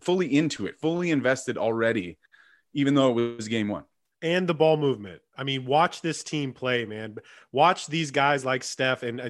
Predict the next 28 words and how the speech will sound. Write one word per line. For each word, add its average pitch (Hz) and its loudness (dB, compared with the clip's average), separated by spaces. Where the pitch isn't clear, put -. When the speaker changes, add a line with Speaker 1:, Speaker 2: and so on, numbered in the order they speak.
Speaker 2:
I 123 -4
mean, 123 -4
everybody's 131 0
already 123 0
watching 117 -2
Steph 113 -8
anyways, 110 -6
but 113 -6
watch, 139 2
uh, 127 2
Lee 143 0
and 117 -6
watch 147 0
Poole 147 0
and 120 -4
watch 143 2
Steph, 139 -2
how 123 0
they 120 0
move 135 -2
without 127 0
the 117 -10
ball. 113 0
The 104 -10
ball 131 2
is 113 -6
constantly 151 -4
moving. 127 -2